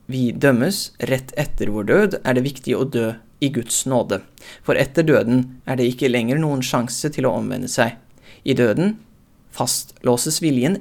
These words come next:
enten i det gode eller i det onde, i nåde eller i unåde, hos Gud eller borte fra ham.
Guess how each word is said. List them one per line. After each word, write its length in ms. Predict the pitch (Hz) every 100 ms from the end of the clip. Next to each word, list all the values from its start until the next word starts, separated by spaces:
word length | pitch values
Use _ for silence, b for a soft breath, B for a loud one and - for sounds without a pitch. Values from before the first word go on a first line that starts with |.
| -
enten 400 | 165 131 - 214
i 160 | 143
det 120 | 143 160
gode 400 | 139 117 180 202 - _
eller 380 | 120 127 131 135
i 140 | 143 143
det 80 | -
onde, 260 | 127 104 - _ _ _ -
i 100 | 131
nåde 540 | 139 135 127 104 208 247 - _ -
eller 340 | 147 165 185 - _
i 160 | 147 143
unåde, 540 | 151 117 98 87 107 b b b
hos 180 | 139 131 -
Gud 320 | 160 202 240 -
eller 240 | 139 131
borte 240 | 147 - -
fra 160 | 82
ham. 220 | 104 85